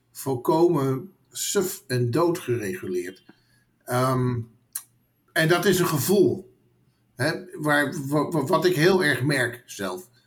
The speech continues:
als ik in Nederland ben. Het gevoel dat de ene helft van het land al de tijd en energie besteden aan het reguleren van de andere helft van het land.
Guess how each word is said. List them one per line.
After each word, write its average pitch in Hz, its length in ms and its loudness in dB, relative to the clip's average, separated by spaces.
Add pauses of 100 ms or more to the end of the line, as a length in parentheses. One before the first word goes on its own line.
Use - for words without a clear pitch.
(140)
als 107 180 -10
ik 120 140 -4
in 127 100 -2
Nederland 107 480 -6
ben. - 260 -12 (260)
Het - 120 -12
gevoel 143 420 0
dat 151 240 2
de 151 180 0
ene 190 260 6
helft 160 320 2
van 147 200 0
het 127 140 -2
land 147 400 0 (500)
al 170 240 4
de 151 140 2
tijd 165 360 2
en 135 120 0
energie 147 800 0 (420)
besteden 151 640 2
aan 139 160 -2
het 127 120 -2
reguleren 139 720 2
van 131 180 0
de 117 60 0
andere 131 320 0
helft 104 380 -6
van 98 180 -12
het - 160 -20
land. - 280 -18